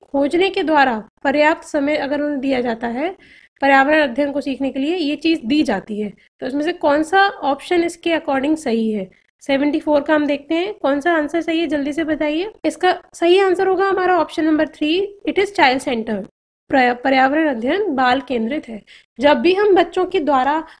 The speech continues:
उनके खुद के एक्सपीरियंसेस या एक्सप्लोरेशन के द्वारा या सेल्फ एक्टिविटीज के द्वारा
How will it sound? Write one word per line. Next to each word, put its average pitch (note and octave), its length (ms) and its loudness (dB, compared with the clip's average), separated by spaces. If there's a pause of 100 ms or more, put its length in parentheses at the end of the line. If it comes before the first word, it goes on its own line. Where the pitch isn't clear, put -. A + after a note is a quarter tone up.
(100)
उनके D#4 300 -2
खुद C#4+ 300 -4
के E4 100 -2
एक्सपीरियंसेस C#4 840 -4
या C#4 140 0
एक्सप्लोरेशन C#4 680 -6
के C#4+ 140 -10
द्वारा B3+ 420 -2 (360)
या C#4 180 4
सेल्फ C#4 360 -2
एक्टिविटीज C#4 600 -4
के D#4 140 -2
द्वारा C#4+ 400 2